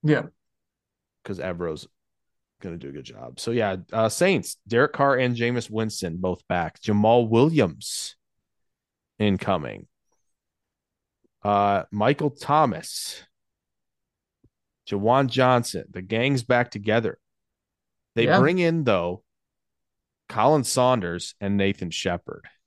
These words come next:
Speaker 1: I love those moves.
Speaker 2: Huge moves because they literally had zero people. <laughs> They
Speaker 1: Yeah.
Speaker 2: had zero. Okay, they're just paying
Speaker 1: Yeah.
Speaker 2: out void money to Onyemata. They don't have anybody.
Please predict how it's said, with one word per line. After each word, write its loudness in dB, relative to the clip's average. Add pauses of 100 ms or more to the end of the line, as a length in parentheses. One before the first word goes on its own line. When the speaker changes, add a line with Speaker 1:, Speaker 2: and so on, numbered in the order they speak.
Speaker 1:
I 4
love 6
those 2
moves. -10
Speaker 2:
Huge 4
moves 6
because 0
they 4
literally 0
had -2 (120)
zero 2
people. -2 (280)
<laughs> -20 (300)
They 4
Speaker 1:
Yeah. 6
Speaker 2:
had 0
zero. 0 (880)
Okay, -4
they're 0
just -6
paying 4
Speaker 1:
Yeah. 4
Speaker 2:
out 0
void 4
money 2
to 0
Onyemata. 0 (460)
They 0
don't 2
have 4
anybody. -2